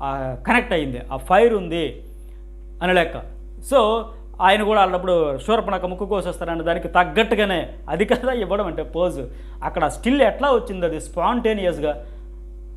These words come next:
ఆయనకి డైలాగ్, డైలాగ్ కాదు, డైలాగ్ యాక్షన్ సీన్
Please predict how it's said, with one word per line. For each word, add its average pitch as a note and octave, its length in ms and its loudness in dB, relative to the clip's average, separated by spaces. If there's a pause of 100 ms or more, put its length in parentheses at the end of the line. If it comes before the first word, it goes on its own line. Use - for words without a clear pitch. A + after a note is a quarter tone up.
(460)
ఆయనకి C#3+ 200 -2
డైలాగ్, G#3 460 4
డైలాగ్ G3 380 2
కాదు, D#3 300 0
డైలాగ్ A3+ 380 2
యాక్షన్ A3+ 360 2
సీన్ G3 260 -6